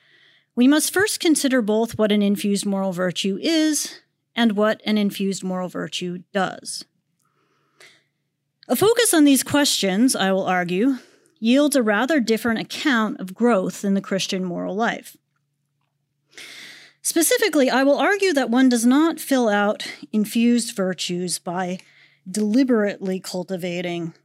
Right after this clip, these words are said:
acquired virtues. But, lest I be misunderstood, I want to add a caveat. I am not arguing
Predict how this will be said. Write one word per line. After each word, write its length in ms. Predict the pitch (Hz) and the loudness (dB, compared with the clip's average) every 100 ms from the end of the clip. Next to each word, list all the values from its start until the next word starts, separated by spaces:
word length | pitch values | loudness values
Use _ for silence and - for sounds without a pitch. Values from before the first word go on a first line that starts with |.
| _ | _
acquired 580 | 185 - 202 190 180 170 | -12 -8 -4 -2 -4 -8
virtues. 640 | 139 - - - - - _ _ _ _ _ _ _ _ _ _ _ | -16 -12 -14 -12 -16 -16 _ _ _ _ _ _ _ _ _ _ _
But, 280 | 208 269 - - _ _ | -2 0 -2 -12 _ _
lest 320 | - 202 233 277 | -4 -2 0 0
I 120 | 277 | 2
be 160 | 269 | 4
misunderstood, 840 | 269 269 247 262 277 - 240 202 - _ _ - - - - | 4 4 2 2 2 0 -4 -6 -10 _ _ -20 -20 -20 -12
I 60 | 180 | -2
want 240 | 202 254 | 2 4
to 120 | 269 226 | 2 2
add 220 | 240 254 | 0 2
a 60 | |
caveat. 560 | 240 226 202 202 - - _ _ _ - - _ - | -2 -2 -4 -4 -8 -14 _ _ _ -20 -20 _ -4
I 100 | 254 | 2
am 120 | 285 | 4
not 220 | 370 480 | 4 0
arguing 680 | 269 240 202 190 185 208 | 0 0 0 -2 -4 -6